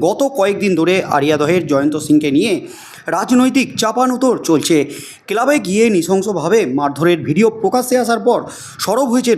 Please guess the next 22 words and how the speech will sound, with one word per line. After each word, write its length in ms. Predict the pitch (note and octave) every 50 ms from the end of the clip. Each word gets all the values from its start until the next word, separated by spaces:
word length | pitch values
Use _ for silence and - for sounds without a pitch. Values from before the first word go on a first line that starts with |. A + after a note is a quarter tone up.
| C#3+ D#3
রাজনীতিকবিদরা। 760 | D#3+ D#3 - D#3 D#3 D3 D#3+ C#3+ B2 B2+ C#3 B2+ B2+ C3+ C3+ - - - - - - -
তাতে 200 | - F3 F#3 G#3 B3 - -
শাসক 280 | - F#3+ F#3 A#3 B3 G#3+ B3
ও 20 | A3+ F3+
বিরোধী 260 | F#3 F#3 F#3+ G3 G#3+ G#3+ G#2+ D#3+
দুই 120 | E3+ F3+ E3+ -
শিবিরই 360 | - D#3 F3+ A3+ B3 A#3 E3 - - - - - - - D#3 D3
রয়েছে। 280 | D#3 D3 C#3 D3 D#3+ D3 C3+ - - - - - - - - C#3+
জয়ন্তর 380 | G3 A#3 C4 C4+ C4+ C#4+ C#4+ C#4+
পেল্লাই 340 | C#4+ G#3+ G3+ G#3 G#3+ A3 A3+ A3 F3 D#3+
বাড়ি 180 | D3+ D#3 F3 F3 - D#3
দেখে 200 | C#3+ C#3+ F#3+ G3 G3 -
পিলে 220 | D3+ D3 D3+ F3 E3+ E3+
চমকেছে 400 | E3+ D3+ C#3 D#3 G#3 G#3 G#3 - - - - - C#3+
অনেকের। 320 | D3 - - - D3+ C3+ - - - - - - - F#3
এই 100 | A3+ C#4+ D4 C#4
পরিস্থিতিতে 520 | A3+ A3+ A3+ A3+ - A#3+ B3 - B3 A3+ F#3+ D3 - - - - - - - -
মঙ্গলবার 460 | D#3+ G3 B3 C4 C4 C4 B3+ A3+ F3 - -
প্রথম 240 | F#3+ G3+ G3+ C4 A#3 F#3+ D3 D3
জামাল 220 | F3 F#3 A3 B3+ C4 B3+
উদ্দিন 200 | G3 F#3 A#3+ A3+ - -
সর্দারের 480 | G3 F#3+ E3+ D3 G3 G3 G3 F3+ C#3